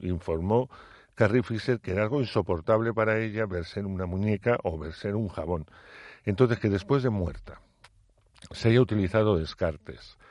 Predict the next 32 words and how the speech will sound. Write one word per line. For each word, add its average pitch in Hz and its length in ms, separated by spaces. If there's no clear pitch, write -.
para 95 220
utilizarla 92 540
como 87 240
personaje, 80 760
me 92 160
parece 92 680
inmoral, 80 840
totalmente 107 840
inmoral. 78 480
Por 123 140
mucho 156 180
que 135 80
a 120 40
lo 107 100
mejor 117 280
hayan 101 240
tenido 98 280
el 87 80
consentimiento 90 880
de 98 180
los 85 220
herederos 87 500
o 82 40
lo 76 100
que 76 100
tú 71 160
quieras. 62 400
Pero, 73 440
Dieter, 80 440
eso 87 240
es - 140
inmoral. 64 380